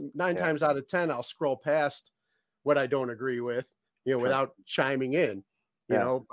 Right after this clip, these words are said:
Speaker 1: I'll post something and it seems like, I, then, you know, everybody pile on me and I'm assumed, uh, to be a certain, a, a
Speaker 2: Yeah.
Speaker 1: certain way or whatever. And, uh, the funny thing is with, with,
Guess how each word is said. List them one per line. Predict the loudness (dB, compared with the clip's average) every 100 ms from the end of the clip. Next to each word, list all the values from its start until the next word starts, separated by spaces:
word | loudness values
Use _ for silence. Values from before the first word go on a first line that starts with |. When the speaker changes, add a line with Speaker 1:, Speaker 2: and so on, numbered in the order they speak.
| 4
Speaker 1:
I'll | 4 6
post | 2 0 0
something | 0 2 2
and | 4
it | 0
seems | -2 -4 -2
like, | -2 0
I, | -2 -2
then, | -6 -6 -4
you | -2
know, | 0
everybody | 0 -2 -4
pile | -2 2 4 4
on | 2 2
me | 0 0 -6 _ _ _ _ _ _
and | -4 0
I'm | 0
assumed, | -2 0 2 2 -2 _ -4
uh, | 0 0
to | -2 -6
be | -2 -2
a |
certain, | -2 -2 -2 -2 -4 -8 _ _ _ _ _ _ _ _ -12
a, | -10 -2 2
a |
Speaker 2:
Yeah. | 4
Speaker 1:
certain | 4 0 2
way | 4 4
or | 2 0
whatever. | -2 -2 -2 -6 -6 _ _ _ _ _
And, | -2 0 2
uh, | 2 2 0
the | 0
funny | 4 4 4
thing | 2 2
is | 2 2
with, | 0 -2 -2
with, | -4 -4